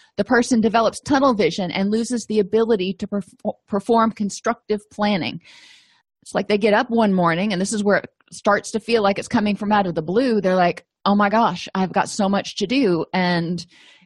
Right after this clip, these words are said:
you know, this is going wrong, and that's going wrong." And a lot of times they're, that tunnel vision also tends to be negative tunnel vision. They start focusing on all the things that are going wrong and all the stuff they have to do. So encouraging them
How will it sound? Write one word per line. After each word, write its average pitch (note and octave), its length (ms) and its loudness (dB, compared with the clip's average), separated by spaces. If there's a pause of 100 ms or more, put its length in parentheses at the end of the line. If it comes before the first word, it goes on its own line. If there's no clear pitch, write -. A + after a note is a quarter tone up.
you F#3 100 -2
know, D#3 160 0
this G3 240 -2
is A3 140 -6
going G#3 260 0
wrong, G3+ 320 2
and F3+ 100 -4
that's F#3 240 -2
going F#3+ 280 -2
wrong." F#3 360 -2
And - 200 -10 (760)
a G#3 60 2
lot A3+ 240 4
of A#3 80 -6
times A3+ 340 2
they're, G3 240 0 (320)
that - 180 0
tunnel A#3+ 360 2
vision F3 440 -6
also G#3 280 0
tends G3+ 260 -4
to F3+ 80 -10
be F#3 140 -4
negative F3+ 500 -2
tunnel D3+ 300 -8
vision. C#3+ 300 -10
They D#3 100 -6
start - 240 -4
focusing F#3+ 400 -2
on D#3 100 -4
all G3 160 2
the G3 80 -4
things G3 300 -6
that F#3 80 -2
are F#3 60 -4
going E3+ 280 -2
wrong D#3+ 400 0
and B2 100 -6
all E3+ 100 -2
the D#3+ 100 -6
stuff - 500 -6
they F3+ 80 -2
have E3+ 280 -4
to E3+ 100 -8
do. D3 220 -2 (840)
So B3+ 140 -2
encouraging C4 640 2
them E3+ 280 -2